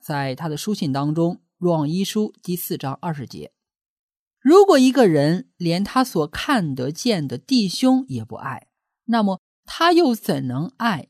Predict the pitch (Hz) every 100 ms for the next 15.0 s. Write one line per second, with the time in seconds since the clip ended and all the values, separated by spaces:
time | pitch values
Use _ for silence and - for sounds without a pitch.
0 | _ - - 131 - - 233 175 143 -
1 | 165 - - 262 285 254 127 120 - _
2 | _ _ _ _ _ _ _ _ _ 262
3 | 370 381 381 370 320 220 - 226 233 233
4 | 233 247 247 214 233 269 208 233 185 135
5 | 127 139 - 170 143 131 - 139 131 151
6 | 127 - - - _ _ _ _ _ _
7 | _ - - 320 254 262 _ _ - 349
8 | 320 262 370 370 240 170 180 - 247 165
9 | 123 123 156 _ _ _ _ _ - 339
10 | 302 269 294 247 214 156 156 247 233 -
11 | 320 285 269 247 262 - 381 135 - 127
12 | - _ _ _ _ _ _ _ - 160
13 | 185 160 135 131 143 - 165 170 180 170
14 | - - 214 - 113 - 254 269 254 -